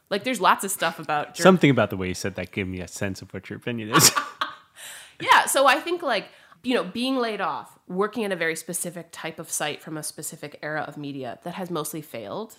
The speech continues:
Speaker 1: like, does make you think about, like, well, what's gonna survive?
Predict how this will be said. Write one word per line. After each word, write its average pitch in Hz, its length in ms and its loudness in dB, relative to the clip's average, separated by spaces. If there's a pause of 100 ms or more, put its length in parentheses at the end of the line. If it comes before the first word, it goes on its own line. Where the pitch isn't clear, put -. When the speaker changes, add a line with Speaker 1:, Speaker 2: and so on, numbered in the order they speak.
Speaker 1:
like, 147 220 -16 (540)
does 196 280 2
make 175 220 -4
you 160 80 -10
think 151 280 -6
about, 143 280 -8
like, 131 220 -12 (260)
well, 226 120 0
what's 269 160 0
gonna 285 160 -8
survive? 160 600 -4